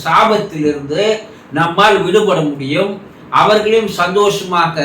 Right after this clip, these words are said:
வைக்க முடியும், அவர்களை ஆன்ம சாந்தி அடைய செய்ய முடியும். பல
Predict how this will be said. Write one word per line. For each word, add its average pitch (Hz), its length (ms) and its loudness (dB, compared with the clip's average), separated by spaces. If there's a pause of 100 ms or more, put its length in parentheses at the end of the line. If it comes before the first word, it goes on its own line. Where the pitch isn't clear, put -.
(300)
வைக்க 170 280 -2
முடியும், 151 480 -2 (360)
அவர்களை 160 520 0
ஆன்ம 185 440 0
சாந்தி 160 480 -2
அடைய 147 320 2 (120)
செய்ய 147 260 0
முடியும். 135 480 -6 (1120)
பல 131 200 0